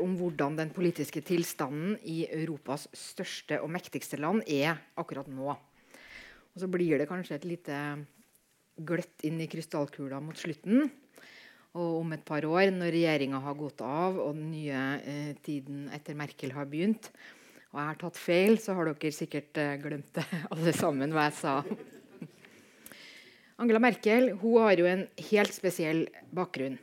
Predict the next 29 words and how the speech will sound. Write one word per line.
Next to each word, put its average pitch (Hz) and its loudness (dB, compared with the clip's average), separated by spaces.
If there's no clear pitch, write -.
Oppvokst - -8
i 151 -2
D 147 -2
D 147 0
R, 185 2
altså 170 -2
i - -2
Øst-Tyskland, 208 -2
en 160 -8
autori-, 147 -8
i 147 -6
en 143 -6
autoritær 143 -6
stat. 240 -4
Og - -12
som 190 0
dere 196 -2
kan 185 -2
se 190 0
av 175 4
bildet 180 4
her, 170 2
så 175 -8
skrev 165 2
jeg 127 0
en 151 -4
biografi 165 -4
om 175 -6
Merkel, 139 -4